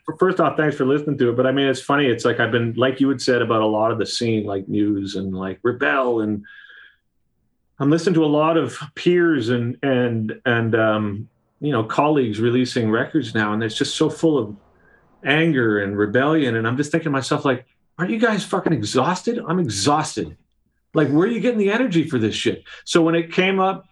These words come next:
for this record for me, I did two during the pandemic. I did one called The Puzzle, which was really abstract. And then Lightwork was more of a reaction for me, just l-,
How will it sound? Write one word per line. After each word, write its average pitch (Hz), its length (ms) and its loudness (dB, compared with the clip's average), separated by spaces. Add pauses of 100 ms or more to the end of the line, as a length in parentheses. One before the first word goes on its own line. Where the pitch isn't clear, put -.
for 156 140 4
this 156 300 0
record 156 360 0
for 139 100 0
me, 160 180 0
I 151 60 2
did 180 280 0
two 196 300 2
during 127 240 2
the 117 80 -2
pandemic. 120 540 0
I 131 40 2
did 139 100 0
one 151 160 0
called 143 200 0
The 120 60 -2
Puzzle, 123 440 0
which 110 160 -2
was 113 180 -6 (200)
really 131 340 0
abstract. 117 580 -2 (560)
And 143 120 2
then 156 100 2
Lightwork 165 600 0 (380)
was 143 240 2
more 170 220 4
of 165 60 2
a 175 40 2
reaction 160 540 2
for 156 120 2
me, 170 200 2
just 156 220 -2
l-, 170 160 -6